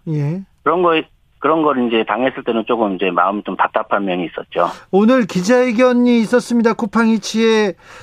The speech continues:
Speaker 1: 불공정 약관에 대해서. 이 자리
Speaker 2: 네.
Speaker 1: 다녀오셨습니까? 어떤 얘기가 오갔습니까?
Speaker 2: 어, 먼저 이제 가장 큰 문제는 가맹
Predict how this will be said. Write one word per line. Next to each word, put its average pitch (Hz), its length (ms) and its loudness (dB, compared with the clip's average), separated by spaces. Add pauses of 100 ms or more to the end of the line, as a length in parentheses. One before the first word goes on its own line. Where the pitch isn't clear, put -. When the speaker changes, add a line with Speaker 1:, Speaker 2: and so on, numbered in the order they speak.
Speaker 1:
불공정 214 540 2
약관에 208 440 2
대해서. 185 480 2 (380)
이 208 140 2
자리 247 240 2
Speaker 2:
네. 220 80 2
Speaker 1:
다녀오셨습니까? 220 880 2
어떤 262 380 2
얘기가 226 400 2
오갔습니까? 202 800 0 (1200)
Speaker 2:
어, 139 1040 4 (580)
먼저 180 400 2
이제 151 340 2
가장 190 600 2 (720)
큰 - 160 0
문제는 160 760 2 (160)
가맹 165 580 0